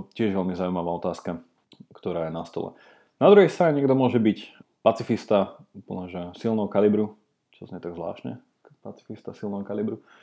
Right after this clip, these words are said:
a môže odmietať vojnu za každých okolností, hej, a tam práve táto teória spravodlivej vojny chce byť odpoveďou, že sú isté okolnosti, kde by človek akoby povedal, že ako mám právo na sebaobranu, tak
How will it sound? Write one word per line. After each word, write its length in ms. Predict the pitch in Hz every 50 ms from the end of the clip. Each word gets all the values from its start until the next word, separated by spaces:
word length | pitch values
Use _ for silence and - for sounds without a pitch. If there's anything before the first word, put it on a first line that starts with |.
| - - - _ _ _ _ _ _ _ _ _ _ _ _ _ _ _ _ _ _ _ _ -
a 320 | 101 101 104 101 - - 123
môže 240 | 123 135 131 127
odmietať 400 | 123 127 123 131 127 - 117 104
vojnu 320 | 104 98 117 123 120 120 113
za 320 | - 107 101 95 95 -
každých 400 | - - 107 113 107 117 110 104
okolností, 560 | - 127 123 123 123 - - 139 135 131 - _ _ - 98
hej, 240 | 98 104 104 -
a 80 | - 101
tam 480 | - - 107 107 104 101 95 95 - -
práve 320 | 98 98 95 95 92 87
táto 240 | 92 90 90 - -
teória 400 | - - 95 92 90 90 85 -
spravodlivej 480 | - 101 92 90 87 87 90 85 80
vojny 480 | 85 85 85 82 82 85 82 82 - - - - - - - _
chce 160 | - 104 95 85
byť 160 | 87 82 - - - -
odpoveďou, 480 | 95 - - 95 85 82 80 78 80 - _ _ - - - _ - -
že 320 | 90 87 82 80 - 131 - _ _ _ _ _ _ _
sú 400 | - - - 139 139 143 143 139 - 117
isté 240 | 113 - - 95
okolnosti, 640 | 98 101 - 127 127 117 113 - - 123 113 - - _ _ _ _ _
kde 160 | - 101 95
by 120 | 92 92 -
človek 320 | - - 110 104 101 98 - -
akoby 240 | - 98 - 104 98
povedal, 480 | 87 - 101 95 95 92 90 90 90 -
že 80 | -
ako 240 | - - 101 - 107
mám 160 | 101 92 92
právo 320 | 87 - 98 98 95 98 92
na 80 | 80
sebaobranu, 640 | - - 113 107 101 101 95 98 92 90 85 85 -
tak 240 | - - - - -